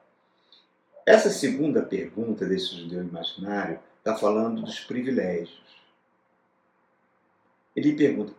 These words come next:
"Temos que incluir os gentios nesses privilégios?" E Paulo, sim, temos que incluir sim, porque Deus é Deus de, de todos.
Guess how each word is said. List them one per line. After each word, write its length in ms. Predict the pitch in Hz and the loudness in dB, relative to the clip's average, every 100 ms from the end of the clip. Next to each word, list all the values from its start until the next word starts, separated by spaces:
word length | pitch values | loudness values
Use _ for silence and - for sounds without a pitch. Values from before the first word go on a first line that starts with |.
| _ | _
"Temos 260 | - 240 - | -4 -2 -2
que 100 | 147 | -4
incluir 380 | - 113 123 151 | -4 -2 2 2
os 60 | |
gentios 680 | 107 104 - - 147 214 - | 2 -4 -6 -10 -6 -4 -4
nesses 300 | 110 107 - | -4 -4 -8
privilégios?" 920 | - - - 85 101 160 - 247 240 156 - _ _ _ _ - | -10 -12 -10 -6 -4 -4 -4 -10 -12 -12 -16 _ _ _ _ -12
E 80 | 127 | 4
Paulo, 300 | - 175 - | 8 8 6
sim, 340 | - - - | 2 4 2
temos 260 | - 135 - | 0 -4 -4
que 120 | 147 | -8
incluir 280 | - 220 247 | -8 -6 -6
sim, 220 | - 208 | -4 -6
porque 280 | - - 123 | -8 -4 -2
Deus 400 | 113 110 107 113 | 4 6 6 2
é 80 | 98 | 0
Deus 340 | 101 98 95 | 0 -2 -2
de, 200 | 95 - | -6 -6
de 140 | - 170 | -8 2
todos. 520 | 160 208 202 - | 12 12 12 4